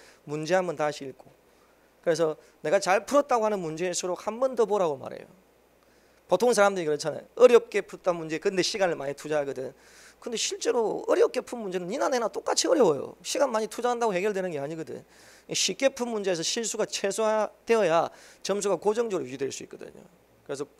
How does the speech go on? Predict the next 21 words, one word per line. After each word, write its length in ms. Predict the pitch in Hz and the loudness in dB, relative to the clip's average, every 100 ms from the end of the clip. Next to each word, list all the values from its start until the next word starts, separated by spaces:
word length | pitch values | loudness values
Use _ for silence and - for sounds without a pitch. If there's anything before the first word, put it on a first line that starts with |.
| _ - | _ -16
국어 200 | - 220 | -2 0
같은 300 | 214 170 165 | 2 0 -6
경우는 340 | 143 156 170 143 | -4 -2 -2 -2
예를 140 | 156 | -4
들어서 240 | 151 143 139 - - - | -2 -4 -6 -10 -20 -16
한 160 | - 151 | -10 -6
십삼 760 | - 220 _ _ - - 170 | -4 -6 _ _ -18 -10 -6
분 100 | 190 | -6
만에 220 | 208 180 | -4 -4
이렇게 220 | 160 147 - | -4 -8 -12
풀거나 400 | - 190 185 135 | -10 -6 -4 -2
그러면 500 | 143 151 165 160 - - - - | -4 -2 -4 -4 -8 -20 -20 -6
조금만 440 | 208 254 247 220 | -2 0 2 0
더 120 | 180 | -2
주면 240 | 175 190 170 | -4 -4 -4
한 60 | |
십오 280 | 151 240 175 165 | -4 -6 -4 -4
분 120 | 269 | -2
만에 180 | 240 190 | -2 -4
풀어서 300 | - 180 151 | -6 -6 -6
차라리 460 | 180 175 170 185 | -4 -4 -4 -6